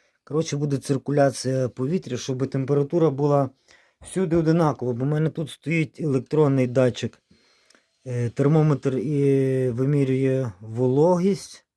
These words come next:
І оцей датчик іде на терморегулятор.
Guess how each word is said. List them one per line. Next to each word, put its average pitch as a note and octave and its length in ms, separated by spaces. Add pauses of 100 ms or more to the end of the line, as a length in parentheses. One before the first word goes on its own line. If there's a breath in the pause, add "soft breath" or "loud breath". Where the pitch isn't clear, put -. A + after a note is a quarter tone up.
(800)
І D3+ 200
оцей E3+ 340
датчик D3+ 480
іде D3 200
на D3+ 120
терморегулятор. D3 2500